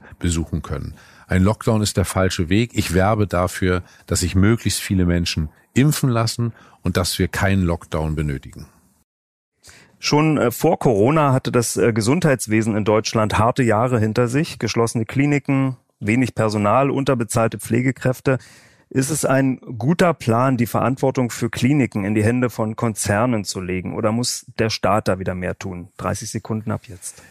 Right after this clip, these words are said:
Speaker 1: Ich bin der Auffassung, dass die Kommerzialisierung des Gesundheitswesens einer der zentralen Fehler war.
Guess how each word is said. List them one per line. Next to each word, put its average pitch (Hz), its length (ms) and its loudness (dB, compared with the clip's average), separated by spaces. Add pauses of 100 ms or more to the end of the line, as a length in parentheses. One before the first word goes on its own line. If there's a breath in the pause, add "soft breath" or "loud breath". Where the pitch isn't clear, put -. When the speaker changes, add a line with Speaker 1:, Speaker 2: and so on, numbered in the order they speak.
Speaker 1:
Ich 110 140 2
bin 135 140 6
der 101 140 4
Auffassung, 101 680 2
dass - 180 0
die 101 100 0
Kommerzialisierung 113 1000 2
des 87 180 0
Gesundheitswesens 82 1200 0
einer 95 320 0
der 90 140 0
zentralen 107 760 0
Fehler 101 480 0
war. 73 340 -4